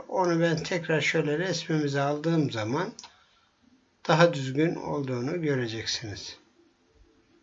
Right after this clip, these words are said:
Evet, şu anda daha düzgün.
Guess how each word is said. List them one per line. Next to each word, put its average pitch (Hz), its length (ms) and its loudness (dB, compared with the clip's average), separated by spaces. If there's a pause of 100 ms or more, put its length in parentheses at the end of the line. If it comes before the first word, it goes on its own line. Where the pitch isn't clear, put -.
(640)
Evet, 110 240 -6
şu - 240 -4
anda 131 540 -4 (280)
daha 147 360 -2
düzgün. 107 380 -6